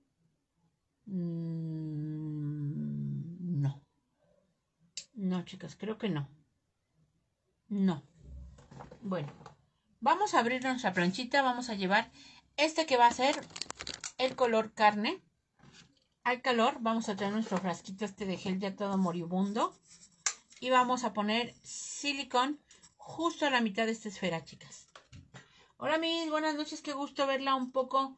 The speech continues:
más repuesta. Muchas gracias, Gloria, Cherlis, ¿cómo estás? Miren, estiramos y cubrimos, chicas, hasta llegar a la mitad. Vamos a sobar para que el foamy baje, estire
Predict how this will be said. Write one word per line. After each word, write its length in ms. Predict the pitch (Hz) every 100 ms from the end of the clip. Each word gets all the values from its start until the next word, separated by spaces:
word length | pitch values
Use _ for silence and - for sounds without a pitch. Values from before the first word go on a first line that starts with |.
| _ _ _
más 320 | 220 254 262
repuesta. 440 | 269 226 214 208
Muchas 360 | 202 247 254 262
gracias, 500 | 233 254 262 262 247 - - - _
Gloria, 540 | 220 247 269 254 220
Cherlis, 680 | - 247 254 262 254 214 190
¿cómo 240 | 254 254
estás? 540 | 269 - 247 262 262 240
Miren, 260 | 247 254
estiramos 760 | 214 208 220 233 254 330 392 - _ - - -
y 180 | - 269
cubrimos, 540 | - 262 254 254 240
chicas, 400 | 226 190 175 139 -
hasta 200 | 196 214
llegar 300 | 208 220 254
a 40 |
la 140 | 254 214
mitad. 320 | 175 156 139 _ - - _ - - -
Vamos 220 | 240 269
a 60 |
sobar 420 | 233 196 208 294 339
para 220 | - 185
que 140 | 185
el 80 | 190
foamy 320 | 190 214 208
baje, 440 | 196 240 294 359 370 - -
estire 580 | 196 - 240 247 269